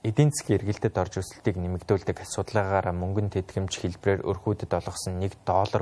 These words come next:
бүр эдийн засагт нэг арвны гураваас хоёр арвны таван доллар болж өссөн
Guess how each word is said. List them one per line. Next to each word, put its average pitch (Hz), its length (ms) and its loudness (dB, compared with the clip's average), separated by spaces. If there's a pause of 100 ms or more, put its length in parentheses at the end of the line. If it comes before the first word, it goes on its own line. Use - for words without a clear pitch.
бүр - 160 0 (240)
эдийн 117 320 0
засагт - 320 0
нэг 92 160 -2
арвны 92 320 0
гураваас 95 400 0
хоёр 90 240 0
арвны 92 160 -8 (160)
таван 107 320 0 (720)
доллар 90 320 0
болж 87 400 -2
өссөн - 480 2